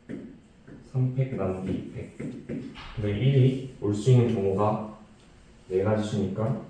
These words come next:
곱하기 사를 하겠습니다. 두 개를 계산하면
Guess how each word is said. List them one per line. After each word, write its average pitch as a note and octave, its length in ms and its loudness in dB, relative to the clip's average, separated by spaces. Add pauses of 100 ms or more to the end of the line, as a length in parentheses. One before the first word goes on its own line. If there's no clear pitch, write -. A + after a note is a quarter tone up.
(540)
곱하기 G#2 280 -6
사를 A#2 340 -4
하겠습니다. D#2 540 -6 (1080)
두 - 140 -16
개를 G#2 200 6
계산하면 G#2+ 680 0